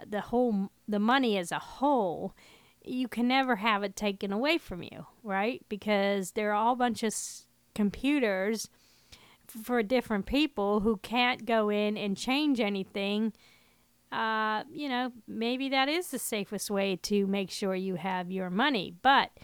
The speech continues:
if something calamitous happened, uh, would you be able to spend this money, you know, out, um, out in the real world? You know how people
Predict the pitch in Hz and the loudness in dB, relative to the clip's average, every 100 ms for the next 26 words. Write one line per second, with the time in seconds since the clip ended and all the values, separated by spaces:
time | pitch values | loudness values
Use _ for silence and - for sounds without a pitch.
0 | - - - _ - 330 - 320 302 - | -20 -20 -20 _ -2 -2 2 2 2 2
1 | 277 240 - 233 262 381 320 208 - 208 | 0 0 0 2 4 4 4 2 2 0
2 | 185 185 202 220 269 269 226 208 226 220 | 0 0 0 2 4 6 4 2 0 0
3 | 208 262 240 262 277 285 311 - - 359 | 0 0 0 0 0 0 -2 -2 -2 0
4 | 440 370 - 202 190 175 185 196 185 220 | 0 -2 0 0 -2 -4 -4 -2 0 0
5 | 254 - 185 190 196 - - 208 196 190 | -2 -6 -6 -6 -6 -8 -4 -2 0 0
6 | 175 _ _ _ _ - 196 196 196 196 | -2 _ _ _ _ -6 -2 0 0 0
7 | 202 190 185 190 190 214 196 196 185 180 | 0 0 -2 -2 -2 -2 0 0 -2 -2
8 | - 202 - 185 180 | -6 -6 -2 -2 -2